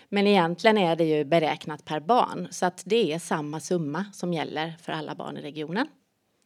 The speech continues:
Och det här bidraget, eh, det, eh, går till kommunen när de bokar en, eh,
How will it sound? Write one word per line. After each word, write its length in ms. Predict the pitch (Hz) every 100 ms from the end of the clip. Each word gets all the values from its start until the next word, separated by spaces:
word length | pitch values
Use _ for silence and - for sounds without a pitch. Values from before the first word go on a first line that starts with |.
| - _ _ _ _ _ _ _ _
Och 180 | 247 254
det 60 |
här 220 | 262 247 233
bidraget, 720 | 269 269 190 180 185 277 - - - -
eh, 540 | 202 196 196 196 190 - _ _ _
det, 460 | 175 214 196 190 - _ _ _ _ _ _ _ _ -
eh, 300 | 139 80 71
går 280 | 190 240 196
till 480 | 196 226 175 180 -
kommunen 800 | - 226 220 165 180 285 254 185 -
när 280 | - 240 233
de 240 | 202 175
bokar 460 | 180 190 - 143 147
en, 340 | 151 151 147 151
eh, 240 | 143 151